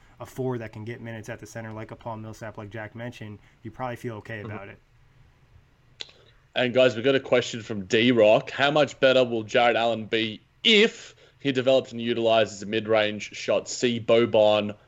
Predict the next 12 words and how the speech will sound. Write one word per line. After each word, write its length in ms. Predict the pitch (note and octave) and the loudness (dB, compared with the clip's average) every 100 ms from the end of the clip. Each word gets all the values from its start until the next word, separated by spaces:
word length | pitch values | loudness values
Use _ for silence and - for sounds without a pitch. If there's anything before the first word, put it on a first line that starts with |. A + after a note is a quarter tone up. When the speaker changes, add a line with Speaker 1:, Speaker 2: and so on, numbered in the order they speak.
| - | -14
Speaker 3:
during 320 | A2+ A2+ G#2+ | -2 -2 0
this 160 | G#2+ - | -2 0
game 220 | G#2+ F#2+ | 0 0
here. 300 | F#2 G#2 F2 - _ _ _ _ _ _ _ _ _ _ _ _ _ _ - | -4 -4 -4 -8 _ _ _ _ _ _ _ _ _ _ _ _ _ _ -8
Speaker 2:
Ooh. 300 | A#2+ G2+ F2+ - _ - | -6 -6 -10 -14 _ -2
I 60 | B2+ | 2
mean, 160 | C#3 | 4
offensively, 760 | B2 - E3 E3 G#2+ A2 G#2+ G2 | 4 2 0 0 -4 -2 -2 -2
he, 300 | F#2+ A#2 - _ _ - | -4 -6 -6 _ _ -8
he's 220 | A2+ G#2 | -6 -2
more 200 | B2+ A#2 | 2 2
versatile, 640 | A2 A2 G#2+ F2+ E2+ E2 | 4 0 -2 -6 -6 -10